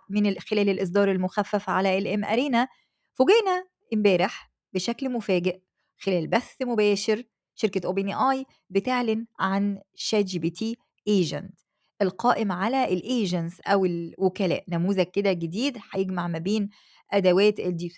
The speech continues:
ريسيرش والأوبريتور، ويتيح لك القدرة على التفكير وتنفيذ الأوامر وتصفح الإنترنت واستخدام أدوات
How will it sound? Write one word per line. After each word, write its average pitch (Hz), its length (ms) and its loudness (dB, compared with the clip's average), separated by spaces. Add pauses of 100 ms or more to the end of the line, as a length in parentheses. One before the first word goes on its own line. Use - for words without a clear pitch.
ريسيرش 240 600 2
والأوبريتور، 233 880 0
ويتيح 196 400 -2
لك 247 140 -2
القدرة 277 340 0
على 254 160 2
التفكير 240 460 -4
وتنفيذ 220 460 -4
الأوامر 226 500 0
وتصفح 190 540 -4
الإنترنت 220 680 -2
واستخدام 214 520 -2
أدوات 196 380 -2